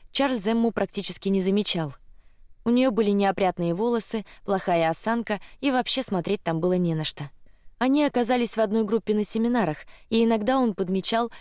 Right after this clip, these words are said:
что она украдкой посматривает на него. Такое вообще частенько случалось. Чарльз знал, что обладает привлекательной внешностью. Он никогда не видел, чтобы она разговаривала с другими студентами,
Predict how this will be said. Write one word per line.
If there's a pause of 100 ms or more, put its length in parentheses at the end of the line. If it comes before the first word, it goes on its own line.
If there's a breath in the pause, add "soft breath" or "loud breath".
что
она
украдкой
посматривает
на
него. (380)
Такое
вообще
частенько
случалось. (480)
Чарльз
знал,
что
обладает
привлекательной
внешностью. (600)
Он
никогда
не
видел,
чтобы
она
разговаривала
с
другими
студентами,